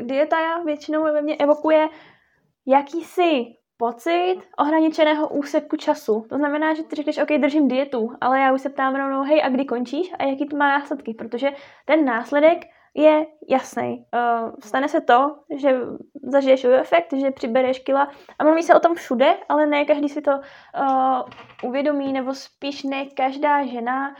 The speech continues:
to chce, eh, tomu uvěřit.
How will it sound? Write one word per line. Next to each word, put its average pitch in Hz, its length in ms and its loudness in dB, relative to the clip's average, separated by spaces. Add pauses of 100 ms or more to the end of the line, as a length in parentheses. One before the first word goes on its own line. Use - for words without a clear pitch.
(240)
to 294 120 -4
chce, 285 260 -2
eh, 240 1160 -4 (140)
tomu 262 260 0
uvěřit. 226 560 -4